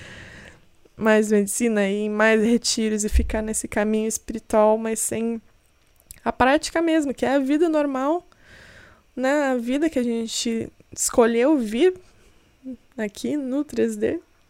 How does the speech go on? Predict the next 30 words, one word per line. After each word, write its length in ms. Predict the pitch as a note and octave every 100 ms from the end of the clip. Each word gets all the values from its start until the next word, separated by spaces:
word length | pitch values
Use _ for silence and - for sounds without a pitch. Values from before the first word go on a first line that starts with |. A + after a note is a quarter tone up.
| _ - - - - _ _ _
mas 300 | B3 A#3+ B3
aplicando 600 | B3+ - C4+ - C4 C#4
todos 280 | C4 C4+ C4+
esses 240 | C4 -
conhecimentos, 640 | - C4 C4 - B3 A#3+ A#3+
essas 260 | A#3+ A#3+ -
transmutações. 1200 | A#3 A#3+ A#3 A#3+ B3 B3 - A#3 A#3 A3+ - - _ _ _ _ _ _ _ _ _ _ _ - - - - _ -
E 160 | G#3+
é 120 | G#3+ A3
isso 200 | - -
que 80 |
eu 60 | A#3+
falo 300 | - A3+ A#3
muito 380 | A#3+ A#3+ B3+ B3
de 580 | A#3 A#3+ B3 B3 B3 -
encontrar 880 | B3 B3 B3+ B3+ B3+ B3 C4 D#4 -
esse 180 | C4 -
caminho 360 | C4+ B3+ C#4
estável. 760 | D4 - - B3+ B3 A3 F#3+ F#3+ G3
Você 300 | G#3+ - G#3+
está 300 | G#3 - A#3+
ali 180 | C4 C4
num 380 | B3+ B3 A#3+ A#3+
lado 300 | A3+ G#3+ G#3+
estável, 800 | - - G#3+ G#3+ A#3 B3 D4+ E4+ _ _ _ _ _ _ _ _ _ _ _ _ _ _ _ _ _ -
sem 320 | - B3 A#3+
muita 280 | B3+ A#3+ B3
oscilação 720 | A#3+ - A#3+ A#3 - A#3 C4+
de 100 | C#4
emoções, 720 | A#3 A3+ - B3 D4+ D#4+ -